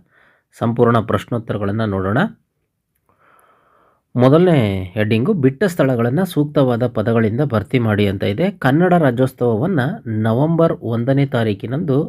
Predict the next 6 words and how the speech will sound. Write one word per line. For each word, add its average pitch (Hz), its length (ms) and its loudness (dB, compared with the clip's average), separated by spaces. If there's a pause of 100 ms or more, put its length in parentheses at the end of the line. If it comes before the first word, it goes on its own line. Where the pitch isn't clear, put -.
(160)
ನಾವು 123 140 -2 (120)
ಆಚರಣೆ 117 400 -4
ಮಾಡ್ತೀವಿ. 110 360 -4 (840)
ಇನ್ನು 214 160 2
ಎರಡನೇದು, 190 440 2
ಕರ್ನಾಟಕ 180 520 0